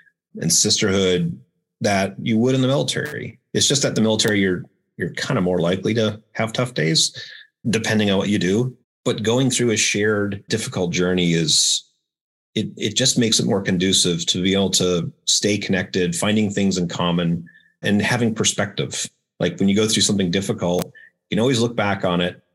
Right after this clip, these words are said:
Or if, or if you're having a bad day, you know, later on, you can always look back on it and say, "Well, it could be worse." Or you can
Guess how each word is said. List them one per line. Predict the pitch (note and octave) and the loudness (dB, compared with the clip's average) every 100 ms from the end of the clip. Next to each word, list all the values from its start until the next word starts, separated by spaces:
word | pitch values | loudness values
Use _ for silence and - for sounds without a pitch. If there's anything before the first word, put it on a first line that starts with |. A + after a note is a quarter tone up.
| _ | _
Or | A2 G#2 | -2 0
if, | G2 - - | -2 -8 -4
or | G#2 | -2
if | G2+ | -2
you're | F#2+ | -2
having | A2 A2 G2 | 0 0 0
a | |
bad | F2 F#2+ F#2 | 0 0 0
day, | F#2+ F#2 F#2+ F2+ F2+ - _ _ - | 0 2 2 0 -4 -16 _ _ -8
you | E2+ | -4
know, | E2 E2 - - | -4 -4 -6 -6
later | E2 G2 F#2 F#2 | -2 2 2 2
on, | F#2+ F2 E2+ | 2 2 0
you | E2+ | 0
can | F#2+ | 0
always | F#2 F2 | 0 -2
look | F2 | -2
back | F2+ F2 E2+ | -2 -2 -2
on | E2 | -2
it | |
and | D#2+ | -2
say, | C#2+ | -2
"Well, | C2+ F2 F2+ | 0 0 0
it | F2 | 0
could | - G#2+ | -2 0
be | G2 | 0
worse." | - D2 - - - - - _ _ _ | 0 0 0 -2 -6 -20 -20 _ _ _
Or | - A#2 | -2 2
you | A2+ | 2
can | A2 G#2 F#2 - | 2 0 0 -4